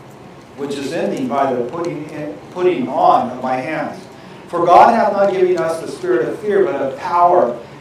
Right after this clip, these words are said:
and of love and of a sound mind. Be not thou therefore ashamed of the testimony of our Lord,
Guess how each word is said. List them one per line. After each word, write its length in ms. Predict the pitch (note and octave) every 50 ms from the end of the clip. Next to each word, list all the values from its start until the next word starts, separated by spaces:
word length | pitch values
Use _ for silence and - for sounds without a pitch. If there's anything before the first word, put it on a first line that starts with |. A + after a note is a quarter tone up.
| -
and 140 | D3 C#3+ C#3
of 200 | C3+ C3+ C3 B2+
love 520 | C#3+ D#3+ E3+ F3+ - - - - - - - - -
and 140 | D#3 D3+ D#3
of 180 | D3+ C#3+ C3+
a 40 | -
sound 400 | - - F#3 F#3 F#3 F3+ E3 D3+
mind. 440 | D#3 D#3+ F3 - - - - - - - - - - - - - - -
Be 100 | E3+ G#3
not 260 | A#3 A#3+ - - -
thou 220 | G#3 G3+ G3 F#3+ F#3
therefore 460 | F3+ F#3 F#3 F#3 F3+ F#3 E3+ E3 E3
ashamed 560 | D3 - - G3+ G3 G3 F#3 - C3+ C3 -
of 240 | - D#3 D3+ C#3+ C3+
the 60 | C3+
testimony 560 | - F3+ F3+ F3+ F3+ - - C#3+ C3+ C3+ C3
of 80 | B2+ C#3
our 120 | C3+ B2+
Lord, 460 | B2+ C3 B2 B2 B2+ B2+ - - -